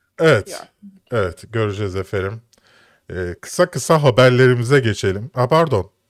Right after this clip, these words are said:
Speaker 1: Black Widow fragmanı da geldi. Ona ayrı
Speaker 2: Evet.
Speaker 1: konu olarak konuşmayalım dedik. Çünkü yani
Speaker 2: Hı hı.
Speaker 1: konuşulacak bir tarafı yok. Keşke
Speaker 2: Yeni
Speaker 1: bu
Speaker 2: hiçbir şey
Speaker 1: fragman,
Speaker 2: yok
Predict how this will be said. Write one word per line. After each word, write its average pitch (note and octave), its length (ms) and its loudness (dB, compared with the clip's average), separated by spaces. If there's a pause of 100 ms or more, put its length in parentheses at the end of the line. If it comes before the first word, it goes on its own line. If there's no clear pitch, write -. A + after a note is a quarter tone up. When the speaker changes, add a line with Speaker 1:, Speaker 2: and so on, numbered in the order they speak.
Speaker 1:
Black B2 180 2 (100)
Widow B2+ 420 -2
fragmanı A#2+ 440 -2
da G#2+ 100 0
geldi. F#2+ 560 -2
Ona G#2 260 -4
ayrı G#2 180 0
Speaker 2:
Evet. G2+ 100 -12
Speaker 1:
konu G#2 180 -4
olarak G#2 360 -2
konuşmayalım F#2 640 -8
dedik. F2 340 -10 (340)
Çünkü F2+ 280 -14 (120)
yani E2+ 240 -8
Speaker 2:
Hı - 40 -18
hı. G2 40 -20
Speaker 1:
konuşulacak F#2+ 600 -12
bir G2 80 -20
tarafı F#2+ 320 -10
yok. B2 180 -6 (400)
Keşke F#3 320 -2
Speaker 2:
Yeni C#4 120 0
Speaker 1:
bu E3 40 -2
Speaker 2:
hiçbir F3 160 0
şey C#3 120 8
Speaker 1:
fragman, C3 260 2
Speaker 2:
yok F#3 120 -8